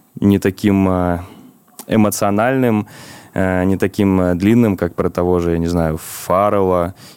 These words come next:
или как про Канье Уэста, но, а, Трэвис Скотт обязательно должен быть, э, в нашем A O подкасте. Поэтому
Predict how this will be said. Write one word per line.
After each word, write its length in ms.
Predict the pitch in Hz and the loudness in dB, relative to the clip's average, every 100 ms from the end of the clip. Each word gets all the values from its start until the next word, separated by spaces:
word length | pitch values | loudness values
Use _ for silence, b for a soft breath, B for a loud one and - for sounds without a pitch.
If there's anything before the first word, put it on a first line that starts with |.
| B | B
или 200 | 85 87 | 0 0
как 220 | 85 82 | 0 -4
про 580 | 90 85 85 82 82 82 | -2 -2 0 0 -2 -2
Канье 280 | 95 90 90 | -2 -2 0
Уэста, 380 | 95 110 - 87 | 2 0 -2 -2
но, 360 | 90 101 101 - B B B B B - | 0 0 -2 -8 B B B B B -10
а, 540 | - 90 90 87 87 85 82 _ _ _ _ _ _ | -4 -2 0 0 0 -2 -6 _ _ _ _ _ _
Трэвис 320 | - 113 117 | 0 0 0
Скотт 560 | - 123 135 - - - | -2 -2 -2 -4 -14 -12
обязательно 640 | - 92 95 98 - 92 90 | -8 0 2 2 0 0 2
должен 360 | 92 87 85 | 2 2 0
быть, 300 | 85 76 - - B B B B b b b b - | -2 -4 -6 -12 B B B B b b b b -4
э, 220 | 87 82 | -2 0
в 80 | 82 | 0
нашем 480 | 87 - 82 80 - | 0 -2 -4 -6 -4
A 160 | 95 87 | 0 2
O 100 | 85 | 0
подкасте. 640 | - - 123 131 - 101 - B B B B B B | -2 -6 -6 -4 -4 -4 -6 B B B B B B
Поэтому 960 | - 87 87 90 90 90 87 87 87 80 | -4 -2 0 0 0 0 0 0 0 -4